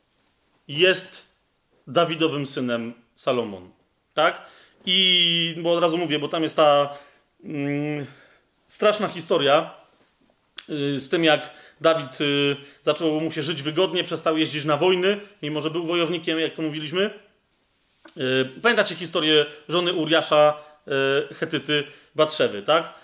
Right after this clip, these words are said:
Którą on tam, y, mm, y, k-, którą on tam posiadł. Potem, żeby nie wyszło, że taka historia miała miejsce, to jej męża posłał na pewną śmierć,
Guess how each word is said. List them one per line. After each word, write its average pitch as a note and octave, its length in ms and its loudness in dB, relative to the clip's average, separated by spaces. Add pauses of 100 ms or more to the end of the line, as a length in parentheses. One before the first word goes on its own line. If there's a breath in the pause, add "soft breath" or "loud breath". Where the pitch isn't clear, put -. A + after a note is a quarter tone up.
(120 loud breath)
Którą E3 240 0
on D#3 100 -2
tam, C#3+ 420 -4
y, C#3 420 -4
mm, C3 440 -4
y, B2+ 380 -4 (280)
k-, C#3+ 80 -18 (120)
którą C#3+ 280 -4
on C3 100 -2
tam D#3 140 -10
posiadł. E3 560 2 (520 loud breath)
Potem, A3+ 460 4
żeby E3+ 220 0
nie F3 160 2
wyszło, F#3 420 2
że D#3+ 220 4
taka E3 280 0
historia G3+ 540 2
miała F3 260 2
miejsce, D#3+ 500 2 (240 loud breath)
to E3 100 0
jej E3 160 6
męża F3 340 2
posłał D#3+ 400 -2
na C#3+ 120 0
pewną E3 380 0
śmierć, A3 480 0